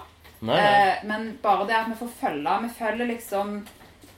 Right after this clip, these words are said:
Speaker 2: første episode, så er det hvordan han blir tatt,
Speaker 1: Mm.
Speaker 2: eh, i forbindelse med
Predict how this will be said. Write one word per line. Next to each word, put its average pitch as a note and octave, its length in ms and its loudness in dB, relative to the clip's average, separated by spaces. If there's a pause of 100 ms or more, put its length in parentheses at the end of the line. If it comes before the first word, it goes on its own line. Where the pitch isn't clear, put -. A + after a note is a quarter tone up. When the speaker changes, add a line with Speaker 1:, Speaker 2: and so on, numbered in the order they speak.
Speaker 2:
første A#3+ 300 0
episode, A#3 920 -2
så G#3 120 -4
er F#3+ 100 4
det G3 120 -4
hvordan G3 260 -8
han F#3+ 100 -2
blir F#3+ 240 0
tatt, - 420 -6 (500)
Speaker 1:
Mm. A2 220 -2
Speaker 2:
eh, F3 840 2 (160)
i F#3+ 60 -4
forbindelse F#3+ 720 -6
med F3 320 -4